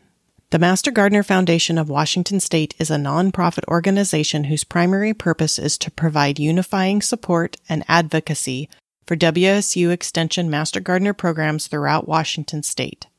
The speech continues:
To support the Master Gardener Foundation of Washington State, visit w w w dot master gardener foundation dot org forward slash donate. Whether you're an experienced Master Gardener or just starting out,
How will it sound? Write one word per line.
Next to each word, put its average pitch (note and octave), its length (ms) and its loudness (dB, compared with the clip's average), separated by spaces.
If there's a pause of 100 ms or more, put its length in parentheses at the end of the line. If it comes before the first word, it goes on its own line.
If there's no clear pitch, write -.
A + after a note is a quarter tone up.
(220)
To F#3+ 80 0
support F#3 420 4
the A3+ 80 0
Master D#3 300 2
Gardener D#3 300 0
Foundation E3 600 -2
of D#3+ 140 -2
Washington D#3+ 540 -2
State, F3+ 580 -2
visit - 280 -2 (280)
w E3+ 260 0
w F#3 260 2
w F3+ 320 0
dot F3 280 -2
master E3 360 -2
gardener E3 380 0
foundation D#3+ 640 -2
dot D#3 300 0
org F3 340 -2 (180)
forward F3+ 320 0
slash E3 460 2 (180)
donate. C3+ 440 0 (420)
Whether F#3+ 220 4
you're F#3 240 4
an F3+ 80 4
experienced F#3+ 580 0
Master G#3 300 0
Gardener F#3+ 420 2
or E3+ 80 0
just E3 280 -2
starting D#3+ 360 -2
out, C#3+ 300 -8